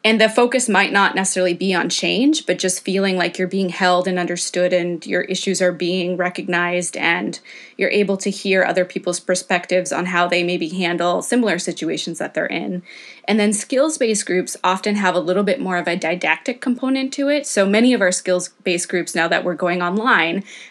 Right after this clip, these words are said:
have a PowerPoint, have homework, have readings that might be associated with them. And the goal there is really to learn a specific skill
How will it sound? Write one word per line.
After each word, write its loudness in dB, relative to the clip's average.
have 4
a 0
PowerPoint, 2
have -2
homework, 0
have 0
readings 0
that 2
might 0
be -4
associated -4
with -6
them. 2
And 2
the 2
goal 4
there 4
is 2
really 0
to -4
learn 0
a 0
specific -6
skill 0